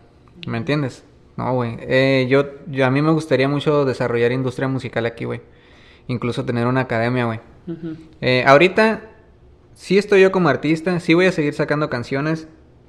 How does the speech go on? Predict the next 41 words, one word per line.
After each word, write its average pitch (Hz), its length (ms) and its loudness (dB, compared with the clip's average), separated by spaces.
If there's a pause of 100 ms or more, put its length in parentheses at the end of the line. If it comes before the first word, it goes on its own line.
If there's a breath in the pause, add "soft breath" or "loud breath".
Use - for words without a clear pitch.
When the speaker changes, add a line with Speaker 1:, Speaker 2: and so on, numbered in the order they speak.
(540 soft breath)
Speaker 1:
pero 139 160 4
a 139 40 2
mí 139 140 0
ya 151 80 0
no 156 120 0
me 165 120 2
interesa 135 420 -2
ser, 143 380 -2
eh, 120 800 -2 (680)
un 120 120 -6
cantante 135 440 -2
famoso, 120 440 -6
güey. 117 140 -10 (140)
Speaker 2:
Ujú. 180 280 -10 (380 loud breath)
Speaker 1:
No, 160 240 -2
no 180 160 2
estoy, 190 320 2 (160)
no 175 160 2
me 208 120 4
visualizo 147 440 2
tanto, 135 360 -6
güey. 117 220 -8 (640)
Speaker 2:
Lo 175 140 2
haces 185 220 -2
por 165 180 -2
hacerlo, 170 380 -2
por 160 100 -4
amor 160 220 -2
al 156 80 -2
arte. 151 160 -4
Speaker 1:
Por 156 160 10
amor 175 220 8
al 185 120 10
arte, 170 240 8
güey. 147 140 6
Yo 151 40 4
soy 165 140 4
cantante 175 400 4
de 165 60 8
estudio, 147 340 2
güey. 120 160 -4